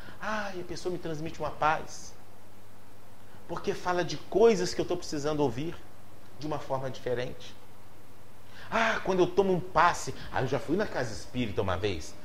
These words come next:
até tomei aquele passe. E aí? Ah, mas eu saí de lá tão bem." Olhe bem, quantas pessoas estão frequentando reuniões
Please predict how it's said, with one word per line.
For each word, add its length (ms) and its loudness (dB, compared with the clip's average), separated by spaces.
até 200 -4
tomei 420 0
aquele 260 -4
passe. 500 -2
E 140 -2
aí? 360 2
Ah, 140 -2
mas 180 -2
eu 60 -4
saí 220 -4
de 100 -6
lá 100 -2
tão 200 -4
bem." 280 -4
Olhe 140 -4
bem, 340 -2
quantas 460 8
pessoas 720 8
estão 500 2
frequentando 720 4
reuniões 720 6